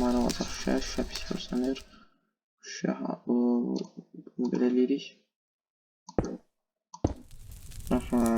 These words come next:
Ondan sonra bircə bir poz al, yandırmasın. Aha, belə edirik. Ondan sonra, e, burada qoyuruq.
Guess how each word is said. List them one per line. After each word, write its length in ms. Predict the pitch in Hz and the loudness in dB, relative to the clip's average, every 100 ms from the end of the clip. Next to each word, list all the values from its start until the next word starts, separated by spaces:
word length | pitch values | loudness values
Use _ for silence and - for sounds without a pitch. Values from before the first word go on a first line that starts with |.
| 233 - - - - - - - - - - | 2 0 -6 -8 -10 -12 -16 -18 -16 -16 0
Ondan 160 | 127 127 | 2 4
sonra 120 | 131 127 | 6 6
bircə 180 | 127 143 | 6 6
bir 80 | 139 - | 4 6
poz 260 | 135 131 127 | 8 10 10
al, 160 | 120 | 8
yandırmasın. 640 | 135 156 131 120 120 - 120 - _ _ _ _ _ _ - - - - - - - - - _ | 6 4 4 2 0 -2 -2 -4 _ _ _ _ _ _ -20 -4 -4 0 -2 -2 -16 -20 -20 _
Aha, 260 | - - 120 123 | -10 2 4 4
belə 240 | - 120 117 113 | 6 8 8 6
edirik. 300 | 110 117 120 | 6 6 6
Ondan 240 | 117 117 120 | 6 4 2
sonra, 240 | 120 120 123 151 - - - - - - - | 2 4 4 0 -8 -20 -20 -20 -20 -20 -4
e, 60 | 120 | 2
burada 560 | 113 113 104 113 110 110 | 6 6 6 6 4 6
qoyuruq. 440 | 120 123 123 135 | 8 8 8 4